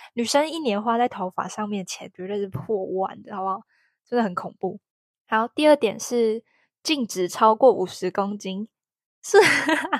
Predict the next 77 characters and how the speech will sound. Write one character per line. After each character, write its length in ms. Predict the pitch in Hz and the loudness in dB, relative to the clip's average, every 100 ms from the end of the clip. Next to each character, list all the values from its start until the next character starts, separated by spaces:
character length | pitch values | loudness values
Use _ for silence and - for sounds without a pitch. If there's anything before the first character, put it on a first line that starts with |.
| - - - - | -6 -16 -6 -4
<laughs> 840 | - - - - - _ _ _ | -4 -8 -8 -8 -10 _ _ _
就 140 | - | -2
是 100 | 381 | 8
我 140 | 427 262 | 8 8
发 140 | 262 | 4
现 100 | 294 | 0
自 120 | 302 | 0
己 120 | 311 247 | -2 0
一 40 | |
直 60 | 214 | 0
在 100 | 254 | 0
吃 380 | - - 233 | 0 -4 -4
东 280 | 220 208 208 | -2 -2 -2
西， 500 | 226 - 202 196 202 - _ | -6 -8 -10 -10 -10 -16 _
就 180 | - 240 | -18 -10
是 280 | 233 233 220 - - _ _ | -4 -4 -4 -14 -20 _ _
一 120 | 262 | -12
直 60 | 196 | -10
吃， 260 | 202 - 208 | -8 -8 -8
一 60 | |
直 100 | 202 | -10
吃。 280 | 190 - - | -12 -12 -12
因 220 | - 285 | -10 0
为 40 | 311 | 4
我 80 | |
以 40 | 226 | 4
前 240 | 226 185 | 2 -8
是 300 | 208 220 220 _ _ | -10 -10 -12 _ _
怎 140 | - 190 | -16 -14
么 100 | 180 | -12
吃 220 | - - | -12 -6
都 100 | 214 | -4
不 80 | 196 | 0
会 80 | 190 | -2
变 260 | 202 190 185 | -2 -4 -4
胖， 240 | - - | -10 -8
可 100 | 220 | -4
是 120 | 254 | -4
开 180 | 294 277 | 0 0
始 160 | 285 208 | 0 -6
意 100 | 247 | -6
识 200 | - 254 | -4 2
到 100 | 254 | 4
好 100 | 208 | 4
像， 200 | 240 277 - - | 2 -4 -6 -8
好 80 | - | 0
像 80 | 311 | 2
开 180 | 381 381 | 4 0
始 200 | 339 285 | 2 0
有 180 | 233 233 | 2 4
点 180 | 262 | 2
变 220 | 233 277 269 | 2 -2 -2
肿 380 | - 220 190 190 | -4 0 -2 -2
了， 100 | 196 | -2
我 100 | 196 | 0
就 140 | 208 247 | 2 2
觉 140 | 240 | 4
得 80 | 214 | 2
说 200 | 214 214 | 4 2
，“天 200 | - 214 | 0 -4
哪， 160 | 214 - - - - | -2 -4 -10 -20 -16
那 180 | - 233 | -4 0
我 140 | 214 185 | 4 4
要 60 | |
列 220 | 196 202 185 | 2 0 -2
这 120 | 185 | -4
个， 240 | - - | -6 -10
就 140 | - 202 | -8 -6
是 160 | 196 190 | -2 -2
不 140 | 240 | 2
能 100 | 226 | 2
超 200 | 208 208 | 4 4
过 120 | 208 | 6
五 120 | 196 175 | 4 2
十 140 | - | -12
公 180 | - 151 | -12 -12
斤。” 180 | 196 - | -14 -20